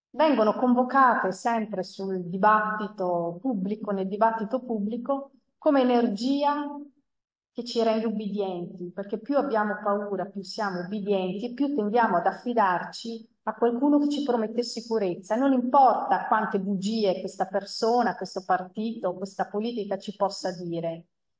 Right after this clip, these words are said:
la nostra paura farà sì che noi, eh, ci piegheremo e, mm, lasceremo fare.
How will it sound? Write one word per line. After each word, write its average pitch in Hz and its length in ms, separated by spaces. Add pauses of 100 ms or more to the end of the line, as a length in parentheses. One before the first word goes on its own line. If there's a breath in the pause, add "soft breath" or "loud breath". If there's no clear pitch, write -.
la 208 140
nostra 247 420
paura 196 560 (840)
farà 226 240
sì 214 460
che 226 140
noi, 196 600 (240)
eh, 165 240
ci - 200
piegheremo 180 840
e, 208 320 (240)
mm, 170 240
lasceremo 196 640
fare. 160 640